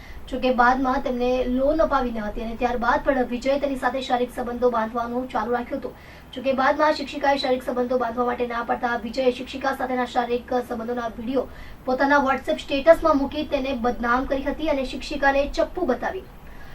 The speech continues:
જો શારીરિક સંબંધો ચાલુ નહીં રાખે તો તેને અને તેના બંને દીકરાને જાનથી મારી નાખવાની ધમકી પણ આપી હતી, જેથી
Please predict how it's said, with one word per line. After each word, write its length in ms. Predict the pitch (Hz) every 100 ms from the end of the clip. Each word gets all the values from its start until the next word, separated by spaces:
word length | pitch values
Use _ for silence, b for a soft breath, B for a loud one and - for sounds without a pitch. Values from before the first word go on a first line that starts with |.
| b -
જો 140 | 285
શારીરિક 380 | 302 285 302 311
સંબંધો 300 | 269 285 294
ચાલુ 280 | 294 269 269
નહીં 220 | 254 262
રાખે 320 | 254 262 277
તો 220 | 294 277
તેને 500 | 277 - 254 262 277
અને 180 | 302 262
તેના 280 | 254 254 254
બંને 460 | 220 262 269 285 311
દીકરાને 540 | 240 - 277 285 277
જાનથી 500 | - 262 254 254 320
મારી 140 | 277
નાખવાની 420 | 254 240 247 247 247
ધમકી 440 | 226 226 247 247
પણ 160 | - 262
આપી 220 | 247 262
હતી, 240 | 247 269 302
જેથી 380 | 262 247 269